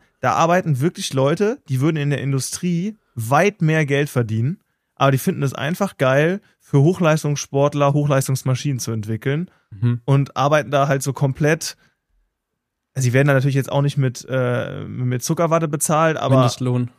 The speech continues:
Speaker 1: Ja, ja, aber am Ende finde ich das total geil,
Speaker 2: Ja.
Speaker 1: dass es so Leute gibt, die dann sagen, „Boah, da hab ich Bock drauf, ich mach das jetzt einfach.“
Speaker 2: Berufung gefunden, hatten wir vorhin.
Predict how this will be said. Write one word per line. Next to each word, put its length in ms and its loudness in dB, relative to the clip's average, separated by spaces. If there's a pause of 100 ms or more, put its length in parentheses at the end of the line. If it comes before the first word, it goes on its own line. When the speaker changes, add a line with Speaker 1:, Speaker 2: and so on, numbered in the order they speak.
(160)
Speaker 1:
Ja, 100 0 (560)
ja, 220 4
aber 200 2
am 100 -2
Ende 260 0
finde 140 -2
ich 40 -2
das 140 -2
total 280 -2
geil, 380 2
Speaker 2:
Ja. 240 -2
Speaker 1:
dass 140 0
es 120 -2
so 100 2
Leute 260 2
gibt, 180 -4
die 60 -2
dann 140 0
sagen, 260 2
„Boah, 120 2
da 100 4
hab 100 2
ich 120 -8
Bock 160 0
drauf, 180 -2
ich 100 -8
mach 120 0
das 140 -10
jetzt 140 -8
einfach.“ 420 -6 (640)
Speaker 2:
Berufung 340 2
gefunden, 480 0 (240)
hatten 160 -4
wir 100 -2
vorhin. 300 -6